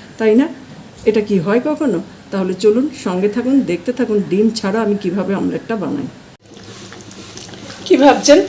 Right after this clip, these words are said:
যে ডিম ছাড়া আবার অমলেট হয় নাকি? ডিম দিয়ে অমলেট বানালে সেটা আবার নিরামিষ কী করে হয়,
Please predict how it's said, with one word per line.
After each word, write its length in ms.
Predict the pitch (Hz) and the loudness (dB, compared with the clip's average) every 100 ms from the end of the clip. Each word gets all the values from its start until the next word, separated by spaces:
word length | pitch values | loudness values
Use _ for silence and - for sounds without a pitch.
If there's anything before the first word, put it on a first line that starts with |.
| - - - | -4 -14 -2
যে 80 | 208 | 0
ডিম 300 | 190 294 320 | 6 10 10
ছাড়া 240 | 320 294 | 10 8
আবার 160 | 285 269 | 8 6
অমলেট 360 | 226 240 262 | 6 2 0
হয় 120 | 226 190 | 2 4
নাকি? 300 | 185 165 147 - - - - - - - - 190 | 2 -2 -8 -10 -16 -16 -16 -18 -18 -18 -8 4
ডিম 240 | 277 269 | 6 6
দিয়ে 180 | 269 262 | 8 6
অমলেট 340 | 247 254 247 | 6 2 0
বানালে 400 | 240 247 240 247 - - | 0 0 2 0 0 -2
সেটা 260 | 233 214 | 0 6
আবার 200 | 214 226 | 6 6
নিরামিষ 400 | 220 226 240 233 | 4 4 6 4
কী 120 | - 185 | 4 4
করে 200 | 190 170 | 4 4
হয়, 200 | 175 | 2